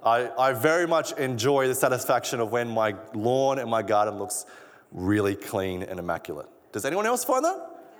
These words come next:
Okay, okay, there's a couple, there's a couple. Now, if you know me, or you would, may know my parents, Pastor Dave and Pastor Claire, they live on property, okay? There's a few acres, and I grew up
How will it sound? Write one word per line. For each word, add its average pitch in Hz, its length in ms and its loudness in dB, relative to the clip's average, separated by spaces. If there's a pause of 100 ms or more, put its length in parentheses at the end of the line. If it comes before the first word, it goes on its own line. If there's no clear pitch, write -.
(680)
Okay, 107 280 2 (160)
okay, 160 380 4
there's 170 160 4
a 180 40 0
couple, 151 340 2
there's 127 120 0
a 156 40 -4
couple. 131 440 0 (320)
Now, 185 340 2 (220)
if 185 160 -2
you 208 60 -2
know 214 320 2 (320)
me, 160 340 4
or 151 140 2
you 147 160 2
would, 147 160 0
may 151 180 4
know 147 140 2
my 143 240 2
parents, 123 640 -2 (160)
Pastor 117 240 0
Dave 113 180 2
and 101 60 -8
Pastor 110 260 0
Claire, 104 360 2 (360)
they 180 200 4
live 214 240 2
on 160 300 2
property, 143 500 0
okay? 127 300 0
There's 147 240 -2
a 170 80 -6
few 165 300 0
acres, 135 280 -2
and 127 80 -4
I 165 120 2
grew 170 240 0
up - 260 -2